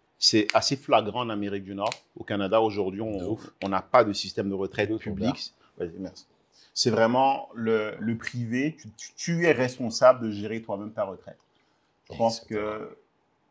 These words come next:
Speaker 2: Et on
Speaker 1: dans
Speaker 2: va
Speaker 1: le
Speaker 2: tendre vers ça en France, hein.
Speaker 1: dans le meilleur des cas, tu vas avoir peut-être un mille ou deux mille, mille euros qui va être versé si tu travailles vraiment comme un fou. Parce que le gouvernement part du principe que tu dois te débrouiller toi-même pour aller chercher ta retraite.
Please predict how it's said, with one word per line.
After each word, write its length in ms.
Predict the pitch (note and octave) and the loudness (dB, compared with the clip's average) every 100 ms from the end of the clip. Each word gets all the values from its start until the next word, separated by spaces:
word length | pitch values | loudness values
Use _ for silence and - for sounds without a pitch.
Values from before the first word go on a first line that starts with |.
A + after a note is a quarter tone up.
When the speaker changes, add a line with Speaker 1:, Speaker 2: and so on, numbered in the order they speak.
| _ _ _ - _ _ _ _ _ _ - - - | _ _ _ -20 _ _ _ _ _ _ -20 -12 0
Speaker 2:
Et 40 | |
on 60 | A#2+ | 4
Speaker 1:
dans 60 | |
Speaker 2:
va 120 | A2 A2 | 6 4
Speaker 1:
le 80 | |
Speaker 2:
tendre 200 | - C#3 | 6 4
vers 160 | G#2 A2 | 4 0
ça 180 | - A#2+ | 0 -4
en 100 | A#2 | -2
France, 280 | - C#3+ - | -2 -4 -4
hein. 100 | A#2+ _ | -12 _
Speaker 1:
dans 160 | G2+ A2 | -6 -2
le 80 | A2 | 2
meilleur 320 | A2 A#2+ B2+ | 4 6 4
des 120 | A2+ | 4
cas, 180 | A#2 A2+ | 0 -2
tu 140 | - | -2
vas 140 | G2 G2 | 0 2
avoir 220 | G2+ G#2 | 2 0
peut-être 460 | F#2+ F2+ G2+ - | -4 -10 -10 -8
un 100 | F#2 | -12
mille 480 | F#2 F#2+ G2+ G#2 G2 | -10 -8 -6 -6 -8
ou 120 | F#2 F2+ | -12 -16
deux 160 | F#2 G2+ F#2+ F2+ - | -12 -10 -10 -12 -10
mille, 320 | G2+ A2 A2 | -6 -4 -4
mille 260 | G#2 A2 | -4 -4
euros 240 | G#2 G2 G#2 | -2 -2 -4
qui 160 | - | -8
va 100 | F#2 | -12
être 140 | F#2 F2 | -10 -8
versé 360 | F#2 - G#2 | -8 -8 -10
si 160 | G#2+ G2+ | -10 -14
tu 140 | - | -18
travailles 320 | - - F#2+ F#2+ | -12 -2 -2 -2
vraiment 340 | F#2+ G2 G2 | -8 -10 -10
comme 180 | G2 F#2+ | -12 -14
un 120 | F#2 | -16
fou. 300 | - A#2 C#3+ - _ - - | -16 -14 -14 -16 _ -20 -10
Parce 160 | G2+ | -10
que 80 | - | -6
le 60 | G2+ | -6
gouvernement 380 | G2+ A2 A#2 A#2+ | -2 0 0 2
part 240 | A2 G#2 | 2 2
du 80 | F#2+ | -2
principe 340 | - F2+ - | -14 -12 -12
que 60 | A2 | -14
tu 120 | - | -8
dois 120 | F#2+ | -8
te 100 | F2 | -8
débrouiller 580 | F#2 F2+ G#2+ F2+ G2+ A2 | -12 -8 -8 -8 -10 -10
toi-même 440 | - G2+ G2 G2+ | -6 -6 -6 -10
pour 220 | A2 G#2 F#2+ | -10 -4 -4
aller 120 | F#2 | -4
chercher 320 | - F2+ G2+ | -10 -14 -14
ta 140 | F#2+ | -10
retraite. 320 | F2+ F2 - | -10 -12 -20